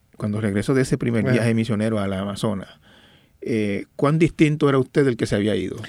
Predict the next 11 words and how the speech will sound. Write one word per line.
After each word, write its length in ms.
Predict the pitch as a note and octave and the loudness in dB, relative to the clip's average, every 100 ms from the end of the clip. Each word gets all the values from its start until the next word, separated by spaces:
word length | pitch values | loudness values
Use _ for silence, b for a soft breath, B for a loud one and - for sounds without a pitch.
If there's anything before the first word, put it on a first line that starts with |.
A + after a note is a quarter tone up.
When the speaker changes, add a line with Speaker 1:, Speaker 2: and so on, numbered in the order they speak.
| - | -8
Speaker 1:
de 80 | G2 | -6
Puerto 240 | G2 - | -6 -6
Rico? 220 | G2+ F#2+ | -10 -6
Speaker 2:
Pues 140 | C3 C3 | -4 -2
completamente 640 | A#2 B2+ C3+ D3 D#3 D3+ | 0 2 4 2 2 2
diferente, 400 | D3+ C#3+ A#2 F#2 | 0 0 -4 -6
porque 160 | F2+ F2+ | -10 -10
conocía 440 | G#2 G2+ - B2+ | -10 -8 -4 -4
la 100 | C3+ | -2
medicina 560 | A#2+ G#2+ G2 A2+ A#2+ A#2 | -2 -4 -4 -4 -4 -4
natural, 720 | G#2 G2+ G2+ F#2+ G#2 F#2+ | -6 -6 -6 -4 -4 -6